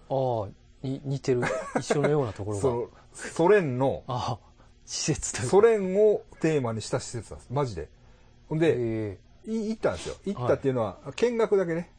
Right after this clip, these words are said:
Speaker 1: うん。
Speaker 2: 見るだけ。でも、クレムリンは、えっと、あのー、要するにタイのエムピー
Speaker 1: うん。
Speaker 2: ですね。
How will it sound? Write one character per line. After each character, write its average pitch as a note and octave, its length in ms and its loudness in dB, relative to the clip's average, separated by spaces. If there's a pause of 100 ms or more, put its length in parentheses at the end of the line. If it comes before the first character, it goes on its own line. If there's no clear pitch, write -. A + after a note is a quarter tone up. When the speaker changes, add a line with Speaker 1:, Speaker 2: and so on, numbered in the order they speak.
Speaker 1:
う A#2+ 40 -10
ん。 A2 120 -6
Speaker 2:
見 D3+ 140 -2
る D3+ 80 0
だ D3 100 -2
け。 D3+ 120 -8
で G3 120 -2
も、 F#3 160 -2 (380)
ク - 120 0
レ D4+ 120 2
ム C#4 120 0
リ F3 140 0
ン C3 120 -4
は、 C3+ 260 -2 (240)
え B2+ 60 -6
っ A#2+ 60 -10 (120)
と、 A2+ 400 0 (500)
あ B2+ 100 -8
の A2+ 540 -8 (280)
ー、 D3+ 160 -12
要 C#3+ 100 0
す E3 80 -2
る F3+ 60 0
に C#3+ 120 -2
タ G3+ 200 0
イ D#3+ 140 -4
の F#3 260 -2 (220)
エ B2+ 280 -2
ム C#3+ 160 -2
ピ E3 120 -6
ー - 40 -2
Speaker 1:
う - 20 -6
ん。 - 20 -10
Speaker 2:
で C#2+ 80 -12
す - 140 -20
ね。 - 60 -16